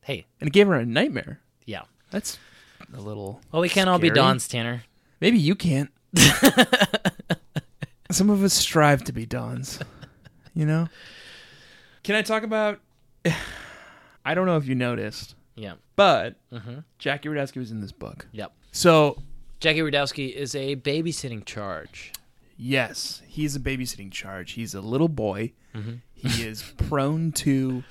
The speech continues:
Speaker 1: Accidents.
Speaker 2: accidents,
Speaker 1: Mm-hmm.
Speaker 2: but Jack and I have a theory
Speaker 1: Yep.
Speaker 2: that he is actually unstuck from time
Speaker 1: Yep.
Speaker 2: and that he is a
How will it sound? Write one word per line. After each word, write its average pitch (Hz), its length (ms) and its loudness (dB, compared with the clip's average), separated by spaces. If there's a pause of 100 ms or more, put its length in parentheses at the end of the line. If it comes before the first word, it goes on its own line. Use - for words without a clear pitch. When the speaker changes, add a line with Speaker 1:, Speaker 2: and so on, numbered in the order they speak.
(300)
Speaker 1:
Accidents. 139 500 0
Speaker 2:
accidents, 131 540 -8 (260)
Speaker 1:
Mm-hmm. 110 220 -14 (260)
Speaker 2:
but 170 420 4 (200)
Jack 156 300 0
and 165 80 0
I 160 100 -2
have 165 120 -2
a 170 60 -2
theory 120 500 -10 (100)
Speaker 1:
Yep. 107 220 -4 (420)
Speaker 2:
that 117 160 -6
he 139 220 -6
is 127 120 -8
actually 123 500 -4
unstuck 156 420 4
from 135 160 0
time 82 440 -10 (140)
Speaker 1:
Yep. 107 200 -2 (240)
Speaker 2:
and 113 80 -8
that 107 120 -4
he 123 140 -2
is 120 140 -4
a 104 320 -6